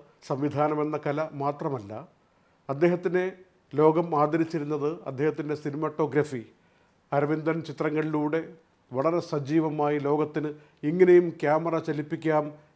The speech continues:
എന്നത് കാണിച്ചു കൊടുത്ത അഗ്രഗണ്യനായിരുന്നു ഷാജി എൻ കരുൺ. അതിലൂടെയാണ് അദ്ദേഹം സിനിമയിലേക്ക്, സംവിധാനത്തിലേക്ക് പിന്നെ സജീവമാകുന്നത്. അദ്ദേഹത്തിൻ്റെ ഈ വേർപാട് മലയാള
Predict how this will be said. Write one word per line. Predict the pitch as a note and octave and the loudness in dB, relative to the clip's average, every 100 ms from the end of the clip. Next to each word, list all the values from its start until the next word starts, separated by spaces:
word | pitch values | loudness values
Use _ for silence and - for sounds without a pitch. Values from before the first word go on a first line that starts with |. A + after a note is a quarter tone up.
| D3+ | -2
എന്നത് | D3 C3+ | -2 -2
കാണിച്ചു | C3+ C#3 D3 C#3+ | -2 -2 -4 -4
കൊടുത്ത | C3+ C3 - C#3 - _ C#3 | -4 -6 -8 -8 -10 _ -4
അഗ്രഗണ്യനായിരുന്നു | D3 C#3+ D#3+ F#3 E3+ E3+ D#3 C#3+ C3+ C3 B2+ B2+ - _ - | -4 4 6 8 6 4 4 2 0 0 -4 -4 -14 _ -8
ഷാജി | D3 C#3 A#2+ B2+ B2 | -2 -2 -2 -4 -4
എൻ | A#2+ | -6
കരുൺ. | B2 A#2 G#2 - _ _ _ _ B2 | -10 -10 -14 -18 _ _ _ _ -6
അതിലൂടെയാണ് | B2+ C#3+ D#3+ D3 | -2 0 0 0
അദ്ദേഹം | C#3 C#3+ B2+ | 2 0 0
സിനിമയിലേക്ക്, | B2+ C#3 C#3 C3+ C#3 C3 - - | -4 -2 0 0 -2 -10 -12 -8
സംവിധാനത്തിലേക്ക് | C3 C#3+ C#3 E3+ E3+ F3+ E3 D#3 - _ | -4 0 2 2 2 0 0 -4 -10 _
പിന്നെ | D#3 D3 D3 | -6 -4 -4
സജീവമാകുന്നത്. | C#3 A#2+ C#3 A#2 A2+ A#2+ A#2+ B2+ _ B2 | -4 -4 -4 -4 -8 -10 -10 -12 _ -6
അദ്ദേഹത്തിൻ്റെ | B2+ C3+ C#3 B2 C3 | -4 -2 -2 2 2
ഈ | B2 | 4
വേർപാട് | C#3 B2+ D#3 D#3+ G#3 - _ _ _ _ _ _ _ _ _ _ _ | 0 4 4 4 0 -8 _ _ _ _ _ _ _ _ _ _ _
മലയാള | C3 C3+ C3+ | -2 2 2